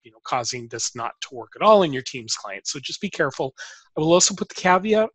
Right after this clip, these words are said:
in there. Just because you can doesn't mean you should. <laughs> So remember, in many cases, you are in a business situation. Uh, so yeah, it might be really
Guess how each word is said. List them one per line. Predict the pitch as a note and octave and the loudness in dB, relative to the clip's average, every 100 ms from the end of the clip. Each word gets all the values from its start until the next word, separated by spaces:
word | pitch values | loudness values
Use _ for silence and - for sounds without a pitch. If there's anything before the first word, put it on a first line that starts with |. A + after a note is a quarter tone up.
| - | 0
in | G#3 G#3 | 2 2
there. | G#3 G#3+ A3+ _ _ _ _ _ _ _ - _ - | 4 2 0 _ _ _ _ _ _ _ -20 _ -4
Just | - D#3 | -2 0
because | F3+ D3 C3+ | -4 -4 -4
you | |
can | - D#3 E3+ | -4 -4 -2
doesn't | G3 C3+ - | -2 -4 -6
mean | A#2+ | -4
you | |
should. | G#2 - A#2 F#2+ - _ - - - - | -2 -2 -2 -8 -10 _ -20 -20 -2 2
<laughs> | - - - - - - - | 4 2 2 4 4 4 4
So | F3+ D3 E3+ - - - - | 4 6 4 2 -8 -8 0
remember, | F3 E3 E3+ F#3+ F#3 F3 | 2 6 6 6 6 6
in | E3+ D#3+ E3 | 6 4 4
many | F#3 G#3+ | 4 4
cases, | - F#3 F#3 A3 A3 - - | 4 4 6 4 4 2 -8
you | E3+ D3 D#3+ D#3+ - | -14 -6 -4 -4 -2
are | B2+ | 0
in | D3+ | 0
a | |
business | E3+ E3+ - E3+ | 4 2 4 2
situation. | - E3 - E3 D#3 E3 - E3 D#3 D#3+ - - _ _ _ _ _ - | 2 0 2 4 4 4 2 2 2 -2 -6 -20 _ _ _ _ _ -6
Uh, | A3+ A3 - | -6 -4 -2
so | - - G#3 | 0 2 2
yeah, | F3+ F3+ F#3+ | 4 4 4
it | |
might | F3+ D#3+ - _ - | 4 2 2 _ -8
be | F3+ D#3 | -6 -6
really | D#3 D#3 D#3 | -6 -2 -2